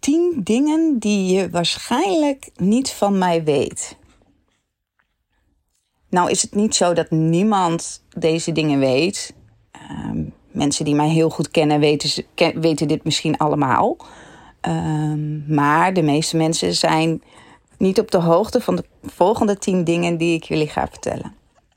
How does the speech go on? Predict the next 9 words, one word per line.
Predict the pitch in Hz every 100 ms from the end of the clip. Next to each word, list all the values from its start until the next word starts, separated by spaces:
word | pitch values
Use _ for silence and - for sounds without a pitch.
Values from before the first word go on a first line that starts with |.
| _ _ _ _ _ _ _
Nummer | 165 175 208 196
één, | 139 143 214 277 _ _ _ _ _
ik | 220 220
had | 151 160 -
vroeger | - 170 - 165 185 -
flaporen. | - - 240 269 - 170 151 143 135 - - _ _ _ _ _
Ik | 220 190
had | 165 - -
echt | 262 - - - -